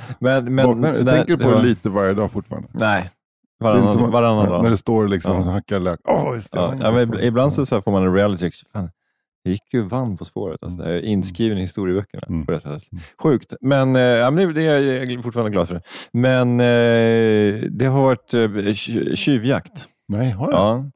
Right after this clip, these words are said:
Speaker 1: Det har varit en tjuv som har härjat i kvarteret.
Speaker 2: <laughs>
Speaker 1: Alltså, det är en riktigt gammaldags tjuv.
Speaker 2: Ja.
Speaker 1: Ehm, det har varit jättemycket cykel- och barnvagnsstölder här
Speaker 2: Ja.
Speaker 1: i föreningen. Det har varit, eh,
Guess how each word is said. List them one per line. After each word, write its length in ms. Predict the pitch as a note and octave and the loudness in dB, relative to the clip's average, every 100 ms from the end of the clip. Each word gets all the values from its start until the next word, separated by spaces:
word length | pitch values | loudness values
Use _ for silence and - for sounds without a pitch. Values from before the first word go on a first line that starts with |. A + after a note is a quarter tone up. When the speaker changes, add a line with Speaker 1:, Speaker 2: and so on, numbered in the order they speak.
| - - _ - | -20 -20 _ -4
Speaker 1:
Det 60 | C#3 | 2
har 120 | D3+ | 4
varit 220 | C#3+ C#3 | 2 0
en 160 | - C3 | -2 -2
tjuv 340 | - E3 D#3+ | 2 4 4
som 180 | D3 C#3+ | 2 0
har 60 | C#3 | 2
härjat 260 | C3+ G2+ | 2 2
i 60 | G2 | 0
kvarteret. 520 | G#2+ G#2+ G#2 F2 F2+ | -4 0 0 2 -2
Speaker 2:
<laughs> 20 | - | -4
Speaker 1:
Alltså, 280 | G#2 B2 B2 | 0 2 2
det 480 | B2+ - A#2+ A#2 A2+ | 2 2 2 2 4
är 320 | A2+ A2 G#2 | 4 2 0
en 140 | A#2+ | 0
riktigt 260 | C3 - A2 | -2 -6 -4
gammaldags 560 | A#2 B2 G#2+ G2 G2 - | 0 2 2 2 0 0
tjuv. 300 | G2 G2+ A2+ - | 0 0 -2 -4
Speaker 2:
Ja. 180 | F#2 G2+ E2 | -4 -4 0
Speaker 1:
Ehm, 380 | A2 G#2+ G#2+ G#2+ - _ - | 2 4 4 0 -4 _ -4
det 100 | B2+ | 0
har 100 | C#3 | 2
varit 280 | C3+ B2+ - | 2 0 -4
jättemycket 1120 | B2 B2+ D#3 D#3 - D3+ D#3 - A#2 G2+ - | -10 -2 -2 -2 -2 0 0 2 2 2 0
cykel- 420 | - B2 - A#2 | -4 -6 -4 -2
och 60 | A2 | 0
barnvagnsstölder 800 | A2+ G#2+ G2 G2 - A#2 F2 F2+ | 2 2 0 -2 -2 0 0 -2
här 200 | F2 - | -2 -2
Speaker 2:
Ja. 100 | G2+ | -4
Speaker 1:
i 20 | |
föreningen. 560 | F#2+ A2+ G#2+ G2 F2 - G#2+ | -2 0 2 2 0 -4 -2
Det 60 | A#2 | 0
har 120 | A#2 | 2
varit, 300 | A#2 A2+ | 2 0
eh, 60 | - | -6